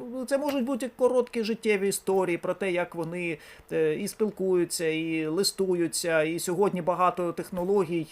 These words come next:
можливостей є, можна спілкуватися з рідними, хто залишився тут. Е, розумієте, от, е, щоб, е, діти і підлітки розповідали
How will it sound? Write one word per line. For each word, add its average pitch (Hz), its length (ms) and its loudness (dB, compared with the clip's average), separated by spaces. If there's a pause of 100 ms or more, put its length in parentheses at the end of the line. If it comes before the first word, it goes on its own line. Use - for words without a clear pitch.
можливостей 170 800 -2
є, 156 580 0 (260)
можна 156 420 0
спілкуватися 160 800 -2
з 131 100 -6
рідними, 170 460 -2
хто 165 180 -6
залишився 160 580 -2
тут. 170 260 -2 (120)
Е, 156 180 -2 (580)
розумієте, 175 560 0
от, 160 320 -4
е, 147 340 0 (340)
щоб, 220 300 0
е, 196 260 -4 (220)
діти 240 420 0
і 220 60 0
підлітки 214 760 -2
розповідали 196 1040 2